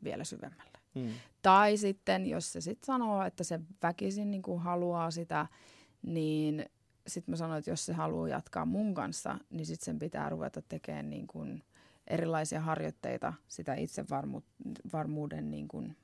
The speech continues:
Speaker 1: kasvattamiseen,
Speaker 2: Mm.
Speaker 1: ja mä annan siihen ohjeita. Et tosi paljon mun tunnista ei oo se, että me ollaan korkkarit jalassa siellä heilumassa,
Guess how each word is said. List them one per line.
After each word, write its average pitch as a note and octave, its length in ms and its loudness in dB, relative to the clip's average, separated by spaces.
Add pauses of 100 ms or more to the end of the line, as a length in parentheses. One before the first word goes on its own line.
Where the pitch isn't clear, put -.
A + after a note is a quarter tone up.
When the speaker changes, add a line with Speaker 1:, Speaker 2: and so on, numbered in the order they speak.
(160)
Speaker 1:
kasvattamiseen, G#3+ 760 0
Speaker 2:
Mm. - 20 0
Speaker 1:
ja F#3+ 80 2
mä G3 80 0
annan A#3 320 6
siihen D3+ 280 -4
ohjeita. - 400 -6 (420)
Et - 160 0
tosi A#3 240 4
paljon F3 460 4 (100)
mun E3+ 360 2
tunnista F3 600 -2 (100)
ei F#3 280 4
oo D3+ 240 2
se, - 240 -2
että C#3 180 -6
me D3+ 80 -2
ollaan C3 220 -2
korkkarit - 500 -6
jalassa - 340 -6
siellä E3+ 220 -6
heilumassa, A3+ 640 -2